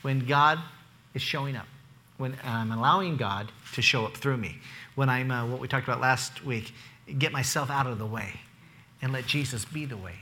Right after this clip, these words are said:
and let him reveal himself. So let's go to this very familiar passage about love, First Corinthians chapter thirteen. We're gonna start in verse two. And Paul said this, "If I have the gift of prophecy and know all mysteries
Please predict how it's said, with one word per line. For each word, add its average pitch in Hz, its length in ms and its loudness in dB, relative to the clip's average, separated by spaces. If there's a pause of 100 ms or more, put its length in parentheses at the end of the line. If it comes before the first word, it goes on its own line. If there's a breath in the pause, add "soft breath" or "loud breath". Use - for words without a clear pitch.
and 127 120 -2
let 123 160 -4
him 123 160 -2
reveal 113 240 -4
himself. 113 260 -6
So - 140 4
let's - 220 4
go 208 120 2
to 185 120 2
this 127 160 0
very 170 260 4
familiar 147 580 4
passage 113 380 0
about 113 220 -2
love, 117 180 -2 (200 loud breath)
First - 220 4
Corinthians 156 400 0 (200 loud breath)
chapter 165 280 8
thirteen. 165 360 2
We're 139 80 -2
gonna 156 80 -2
start 147 200 2
in 160 60 -4
verse 143 220 2
two. 104 240 0 (1400 loud breath)
And 131 80 -2
Paul 175 160 12
said 170 160 8
this, 143 180 6
"If 160 140 2
I 160 80 12
have 240 260 8
the 185 80 6
gift 160 320 4
of 135 160 -4
prophecy - 640 2 (1400 loud breath)
and 147 280 6
know 233 320 10 (160)
all 294 300 12
mysteries 240 1000 4